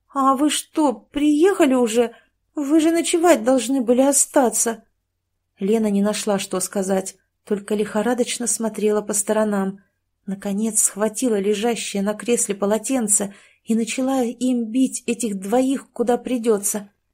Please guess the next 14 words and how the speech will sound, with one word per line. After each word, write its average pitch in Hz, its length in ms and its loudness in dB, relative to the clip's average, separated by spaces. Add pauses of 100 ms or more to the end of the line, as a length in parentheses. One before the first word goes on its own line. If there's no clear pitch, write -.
(140)
«Мам!» 320 580 4
кричала 190 460 0
Настя. 196 500 -2 (240)
«Не 427 160 4
надо!» 277 500 4 (580)
Парень, 240 400 2
уворачиваясь 214 680 0
от 208 120 -6
ударов, 202 400 0
пытался 233 480 -2
натянуть 226 480 -2
хотя 208 260 -4
бы 208 120 0
джинсы. 185 520 -4